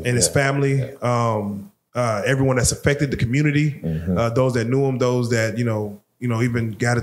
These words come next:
Speaker 1: a, had a chance to meet him. Uh, you know, things have been forever altered, you know, with his
Speaker 2: Right.
Speaker 1: life and in his community, in his family,
Speaker 2: Mm-hmm.
Speaker 1: of the situation that everyone's seen take place,
Speaker 2: Right.
Speaker 1: uh, of what looks like, you know, what looks like a murder.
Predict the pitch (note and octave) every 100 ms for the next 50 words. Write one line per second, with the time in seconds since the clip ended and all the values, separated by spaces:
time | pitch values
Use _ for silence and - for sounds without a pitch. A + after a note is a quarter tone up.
0 | - C3 A#2+ C3+ A2+ G#2+ C3+ B2 G#2+ -
1 | _ _ _ - A#2+ A#2 A2+ G#2 G2+ -
2 | - _ B2+ B2 A2+ G#2+ G2+ - _ _
3 | _ _ _ _ - G#2+ - D3+ C3+ C#3
4 | B2+ A#2+ C3 C#3 B2+ A#2 B2+ B2+ G#2 -
5 | _ A#2 A2 G#2+ B2+ - A2+ A2 - -
6 | A2+ G#2+ G2+ - A#2+ C3+ A2+ - A#2+ A2
7 | A2 A#2+ - G#2+ G#2 G2 G2+ - - -
8 | - A2 A2+ C3 A#2 B2 A2+ A#2+ A2+ A#2
9 | A2 - A2 B2 G#2+ A#2 A2+ A2 - -
10 | - - C#2 F2 A2+ G#2+ G2 F2+ - -
11 | A#2+ A#2+ A2 G2 F#2 - _ A#2+ A#2 C3+
12 | C3+ B2+ G#2+ G#2+ A2+ A#2 G#2 G#2+ - _
13 | - G#2+ G#2 C3 E3+ B2 G#2 C#3 D3+ D2
14 | -